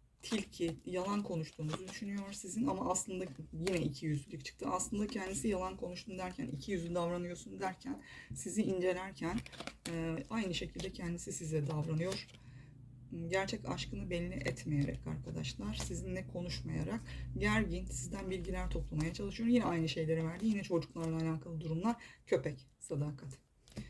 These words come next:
Ne kadar ilginç bir açılım oldu değil mi? Çok ilginç bir açılım oldu. Gerçekten aklınızdaki insanın bir kişiyle alakalı bir takıntısı var. Kıskançlık.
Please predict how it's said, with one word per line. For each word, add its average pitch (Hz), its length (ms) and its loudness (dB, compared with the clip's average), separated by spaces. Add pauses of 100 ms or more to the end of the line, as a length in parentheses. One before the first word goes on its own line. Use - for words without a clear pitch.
(1400)
Ne - 60 -4
kadar 214 180 6
ilginç 175 380 0
bir - 60 2
açılım 185 380 0
oldu 180 180 2
değil 381 120 2
mi? 247 140 8 (280)
Çok - 220 -4
ilginç 180 340 -2
bir 170 60 4
açılım 170 340 2
oldu. 175 180 -2
Gerçekten 220 420 2
aklınızdaki 214 600 2
insanın 220 380 6
bir 208 140 0
kişiyle 196 380 0
alakalı 175 440 0
bir 202 100 2
takıntısı - 600 -2
var. 165 240 -8 (1700)
Kıskançlık. - 640 0